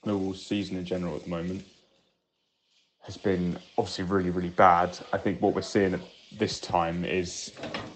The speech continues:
the effect of, like Aaron, I think, says quite a lot,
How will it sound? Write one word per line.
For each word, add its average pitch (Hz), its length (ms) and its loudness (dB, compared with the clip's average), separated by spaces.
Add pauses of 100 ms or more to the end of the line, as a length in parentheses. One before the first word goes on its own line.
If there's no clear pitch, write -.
(880)
the 107 500 4 (220)
effect - 440 4
of, 98 240 4 (720)
like 104 220 6
Aaron, 95 320 6 (140)
I 95 60 0
think, 92 180 -2 (200)
says 95 240 2
quite 82 220 6
a 95 40 4
lot, - 180 2